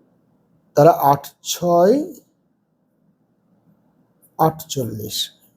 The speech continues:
সাত। সবসময় একটা জিনিস খেয়াল করে দেখো, ভাগশেষ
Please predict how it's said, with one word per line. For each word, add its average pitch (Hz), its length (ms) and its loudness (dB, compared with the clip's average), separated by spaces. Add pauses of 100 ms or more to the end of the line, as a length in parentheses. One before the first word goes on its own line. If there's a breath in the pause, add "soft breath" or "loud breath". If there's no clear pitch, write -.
সাত। - 420 -6 (600 soft breath)
সবসময় 196 480 4
একটা 202 160 0
জিনিস 220 260 6
খেয়াল 214 260 6
করে 214 160 8
দেখো, 220 260 6 (640)
ভাগশেষ 170 840 4